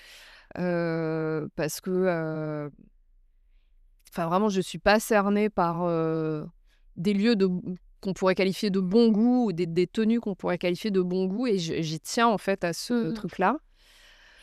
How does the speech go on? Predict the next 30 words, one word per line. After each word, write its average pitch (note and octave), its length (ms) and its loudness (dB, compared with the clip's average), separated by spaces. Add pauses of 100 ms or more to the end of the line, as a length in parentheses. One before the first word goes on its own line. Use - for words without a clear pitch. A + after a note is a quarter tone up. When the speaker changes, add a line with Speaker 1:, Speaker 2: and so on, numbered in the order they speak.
(220)
Speaker 1:
Euh, E3 640 0
parce D#3 120 -12
que G#3 100 -4
ça - 180 4
remet, G#3 400 4
en G3 100 0
fait, F#3 220 -2
tout A3 240 -4
en F3 260 2
perspective. G3 840 -2 (400)
Alors, E3 160 -4
même G#3 160 2
si - 180 -2
au F#3+ 60 2
quotidien, G3 640 0
effectivement, F3+ 800 -2
euh, D#3 540 -6
je, D#3 200 -12 (200)
je F3 140 -8
suis F3+ 160 -8
jamais G#3 280 2
plus G3+ 260 -4
heureuse G3+ 400 2
que G3 100 -2
quand G3 240 -4
je F3+ 120 -6
suis - 180 -8
entourée F#3 400 -4
de F#3 140 0
gens F#3+ 260 -2